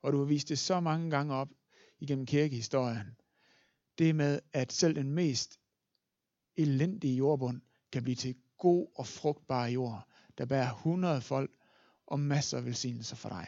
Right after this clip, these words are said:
Tak, far, fordi den nåde er over vores liv. Du er ikke kommet for at, øh, lægge brak. Du er ikke kommet for at udskille, men du er kommet for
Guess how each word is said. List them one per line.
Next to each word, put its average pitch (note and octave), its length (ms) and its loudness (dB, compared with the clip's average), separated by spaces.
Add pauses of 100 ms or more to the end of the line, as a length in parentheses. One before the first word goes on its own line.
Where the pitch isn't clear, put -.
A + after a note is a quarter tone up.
(1500)
Tak, E3+ 220 0
far, D#3+ 140 0
fordi D3 260 -2
den C#3 180 -2
nåde D#3+ 640 2
er C3 100 0
over C3 260 -2
vores A#2 240 -6
liv. C3+ 160 -2
Du C#3 80 -4
er C3+ 40 0
ikke C3+ 140 -4
kommet C#3+ 260 -2
for C3+ 240 -2
at, A#2 320 -4 (840)
øh, A2+ 580 0
lægge A#2+ 220 -4
brak. C#3+ 320 2 (800)
Du C3+ 60 -2
er C3+ 40 2
ikke C#3+ 140 0
kommet D3+ 260 2
for B2 360 4
at B2 40 0
udskille, D3 640 4 (720)
men C#3 100 0
du C#3+ 100 4
er C3 40 0
kommet D#3 400 0
for C3 460 -2